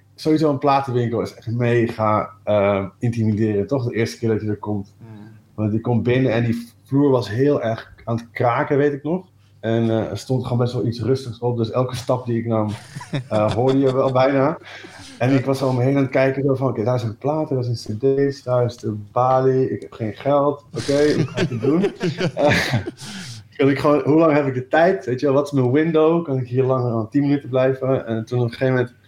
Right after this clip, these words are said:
Speaker 1: eh, had ik een beetje uitgecheckt van wat alle genres waren. En toen dacht ik, "Ik moet eens even wat geld sparen." En toen kwam ik daar een keer en toen had ik een cd gekocht van, eh, Donny Hathaway live.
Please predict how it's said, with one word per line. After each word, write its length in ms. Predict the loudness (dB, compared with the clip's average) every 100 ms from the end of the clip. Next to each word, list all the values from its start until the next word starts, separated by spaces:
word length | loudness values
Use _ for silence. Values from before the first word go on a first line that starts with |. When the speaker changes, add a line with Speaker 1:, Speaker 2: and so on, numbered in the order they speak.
| _ _ _ -20 -20 _
Speaker 1:
eh, 140 | -10 -8 -12 -20 _ _ _
had 160 | -12
ik 80 | -8
een 60 | -2
beetje 240 | -2 -2
uitgecheckt 880 | 0 -2 -4 -14 _ -12 -4 -2 -2
van 160 | -4 -2
wat 240 | -2 -2
alle 200 | -4 -4
genres 380 | 0 0 0 0
waren. 300 | 0 -2 -4
En 60 |
toen 120 | -8 -10
dacht 100 | -10
ik, 60 |
"Ik 60 | -10
moet 160 | -10
eens 160 | -10 -14
even 120 | -16 -18
wat 60 | -12
geld 260 | -8 -8
sparen." 380 | -8 -10 -8 -10 -14 _ -20 -20 _ _ -14
En 120 | -8
toen 200 | -6 -6
kwam 240 | -4 -2 0
ik 80 |
daar 140 | 0 -2
een 120 | -2
keer 380 | -2 -4 -4 -10 -14
en 120 | -10
toen 120 | -6
had 120 | -6
ik 80 | -8
een 60 | -10 -6 -2 0
cd 40 | -2
gekocht 560 | -2 -4 -4 -10 -20 -20 _ -10
van, 260 | -4 -2
eh, 60 | -4 -4
Donny 280 | 0 0 0
Hathaway 500 | 0 2 2 0 0
live. 320 | -2 -2 -2